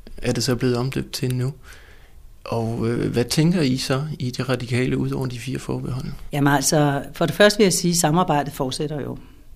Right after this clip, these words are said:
Speaker 2: Det er klart, at, at nogle gange ser det ikke så smukt ud, og jeg tror aldrig, at budgetforhandlinger vil være særlig smukke. Øh, selv i Danmark foregår det jo stadigvæk ved, ved natteforhandlinger, ikke? Og så er der jo ikke noget at sige til, at det også, øh, sker med en vis dramatik,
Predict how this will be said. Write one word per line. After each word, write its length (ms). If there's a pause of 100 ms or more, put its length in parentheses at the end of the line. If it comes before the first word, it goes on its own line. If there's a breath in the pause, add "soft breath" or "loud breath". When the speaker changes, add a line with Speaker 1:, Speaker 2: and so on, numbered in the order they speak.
(180)
Speaker 2:
Det 80
er 40
klart, 360
at, 180
at 120
nogle 280
gange 160
ser 120
det 80
ikke 120
så 80
smukt 340
ud, 180
og 340
jeg 100
tror 120
aldrig, 260
at 60
budgetforhandlinger 1000
vil 200
være 380
særlig 520
smukke. 400 (600 loud breath)
Øh, 260
selv 240
i 40
Danmark 400
foregår 400
det 80
jo 100
stadigvæk 520
ved, 360
ved 160
natteforhandlinger, 800
ikke? 280
Og 360
så 80
er 40
der 80
jo 40
ikke 100
noget 80
at 80
sige 100
til, 160
at 60
det 80
også, 340
øh, 460
sker 360
med 240
en 100
vis 140
dramatik, 720